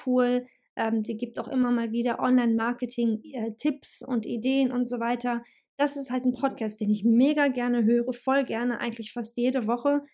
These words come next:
Ähm, und wenn ich's mal nicht geschafft habe, dann höre ich mir einfach ein paar Folgen hintereinander an, wie auch immer.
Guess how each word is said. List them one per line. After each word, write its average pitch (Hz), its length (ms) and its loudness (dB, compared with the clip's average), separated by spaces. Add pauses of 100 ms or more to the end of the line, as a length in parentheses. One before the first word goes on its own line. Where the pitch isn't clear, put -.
(280)
Ähm, 220 420 0
und 220 220 -4
wenn 220 140 -2
ich's 220 320 -6
mal 202 260 -4
nicht 214 300 -4
geschafft 247 400 -4
habe, 240 360 2 (280)
dann 220 240 0
höre 233 100 4
ich 226 120 -2
mir 214 80 -4
einfach 202 160 -10
ein 208 60 -18
paar 202 160 -8
Folgen 220 340 0
hintereinander 233 640 0
an, 214 180 -2
wie 208 140 -2
auch 208 80 -8
immer. 220 200 -4